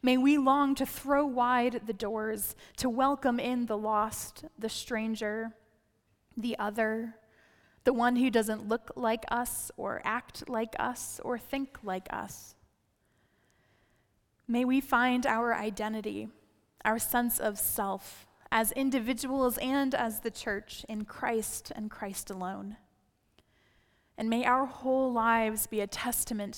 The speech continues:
to him, a spiritual sacrifice, that his light might shine through us. Help us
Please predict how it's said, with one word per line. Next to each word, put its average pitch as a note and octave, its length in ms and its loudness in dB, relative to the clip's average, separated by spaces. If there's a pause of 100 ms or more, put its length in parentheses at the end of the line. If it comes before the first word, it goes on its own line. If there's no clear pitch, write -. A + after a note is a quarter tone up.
to A3 100 -10
him, G#3 440 -10 (460)
a A3+ 80 -2
spiritual C#4 760 0
sacrifice, G#3+ 1000 -6 (720)
that G#3+ 160 -2
his B3 280 0
light A#3+ 460 0
might A3 220 -4
shine A#3+ 540 -4
through A3 300 -8
us. - 500 -12 (920)
Help B3+ 340 -2
us - 400 0